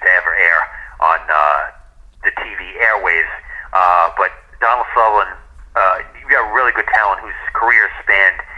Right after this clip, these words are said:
a very, very, very long time. Good pick, Ken. My number one,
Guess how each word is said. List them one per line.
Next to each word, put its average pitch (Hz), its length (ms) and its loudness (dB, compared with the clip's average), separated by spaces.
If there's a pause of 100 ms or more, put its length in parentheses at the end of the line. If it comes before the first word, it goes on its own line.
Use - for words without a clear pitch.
(160)
a 87 80 -14 (120)
very, 107 300 2 (100)
very, 92 280 0 (140)
very 92 320 2 (540)
long 85 280 -2 (560)
time. 87 300 2 (440)
Good 135 160 0 (100)
pick, - 240 2
Ken. 85 200 2 (180)
My 135 180 4
number 156 320 0
one, 131 220 2